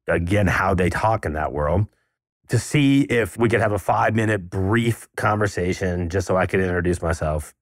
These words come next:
and express my interest." Don't overhype your skills. Don't overhype your qualifications. If you think about it, what you bring as a new hire is basically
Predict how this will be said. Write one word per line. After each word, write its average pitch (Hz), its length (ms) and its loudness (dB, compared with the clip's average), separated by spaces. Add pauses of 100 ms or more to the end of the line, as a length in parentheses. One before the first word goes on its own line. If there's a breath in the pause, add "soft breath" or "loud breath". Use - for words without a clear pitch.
and 78 240 -8 (120)
express - 340 -2
my 78 140 -2
interest." 76 400 -6 (360)
Don't 165 200 2
overhype 135 500 2
your 131 80 2
skills. 107 540 -2
Don't 110 140 0
overhype 107 360 -2
your 95 100 -4
qualifications. 101 920 -2
If 98 100 -2
you 101 80 -2
think 113 180 0
about 85 260 2
it, 82 180 -2 (220)
what 113 140 2
you 165 120 4
bring 165 260 2
as 123 120 2
a 113 40 2
new 110 140 2
hire 90 500 0
is 85 220 -2
basically 87 720 -2